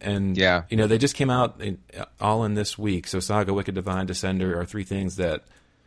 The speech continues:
Speaker 1: you know, three long books that I've been reading from the beginning of, of all of them. So it's exciting to see one of these come to a conclusion. And it, you know, it's, it's almost like a dagger in that we finally saw Ten twenty-one and Andy reunite, and we're only gonna get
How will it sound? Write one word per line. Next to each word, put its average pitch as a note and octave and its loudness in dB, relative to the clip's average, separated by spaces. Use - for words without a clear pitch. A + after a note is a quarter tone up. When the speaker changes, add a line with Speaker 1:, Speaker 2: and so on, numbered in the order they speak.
Speaker 1:
you F#2+ -4
know, F2 0
three B2 -2
long G#2 2
books F#2 0
that F2+ 0
I've E2+ -2
been E2+ -4
reading F#2+ 0
from F#2 -4
the F2 -4
beginning F2+ -2
of, E2+ -6
of F2+ -6
all F2 0
of E2+ -4
them. E2 -4
So - -4
it's F#2+ -2
exciting A2 0
to F#2 -4
see F#2+ -2
one F2+ 0
of F2+ -2
these F#2 -2
come F#2 -4
to F#2+ -6
a F2+ -2
conclusion. F#2+ -4
And G2+ -2
it, F#2+ -2
you G#2+ -4
know, F2+ 0
it's, F#2+ -2
it's F#2+ -2
almost C3 0
like D#3 0
a D3 0
dagger C#3 0
in C#3 -2
that F#2+ -2
we F#2 -4
finally G#2 -2
saw G#2 -2
Ten G#2 -4
twenty-one G2+ -2
and F#2 -2
Andy F#2+ -2
reunite, F#2+ -2
and F#2+ 2
we're F#2 0
only F2+ 0
gonna F#2 0
get F2+ 0